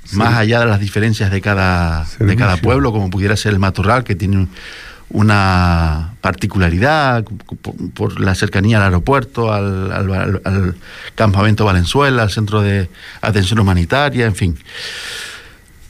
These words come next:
Speaker 2: La, el de-, el denominador común de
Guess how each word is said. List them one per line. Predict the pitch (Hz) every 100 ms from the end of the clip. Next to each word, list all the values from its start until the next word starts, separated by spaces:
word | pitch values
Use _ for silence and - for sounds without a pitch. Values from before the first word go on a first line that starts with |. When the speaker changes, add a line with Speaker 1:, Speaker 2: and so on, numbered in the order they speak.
| - - -
Speaker 2:
La, | 135 131 135 131 123 123 117
el | 120 - 131 123 113 - - -
de-, | 123 131 -
el | 123
denominador | 135 135 147 160 170 180
común | 170 160 139 113
de | 117